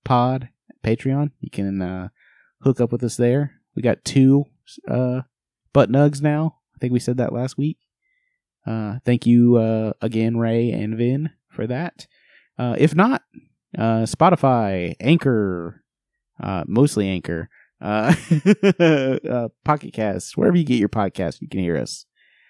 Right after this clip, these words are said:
Um, we're on Instagram. It shouldn't be this hard pod. We're on Facebook, the, where the devil lives, apparently. Um,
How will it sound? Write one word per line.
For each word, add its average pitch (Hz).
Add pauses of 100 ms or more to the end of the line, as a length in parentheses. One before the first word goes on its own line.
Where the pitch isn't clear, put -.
(280)
Um, 101 (540)
we're 107
on 104
Instagram. 120 (320)
It 117
shouldn't 95
be 92
this 90
hard -
pod. 113 (760)
We're 117
on 117
Facebook, - (260)
the, 104
where 104
the 104
devil 123
lives, 95
apparently. 95 (460)
Um, 98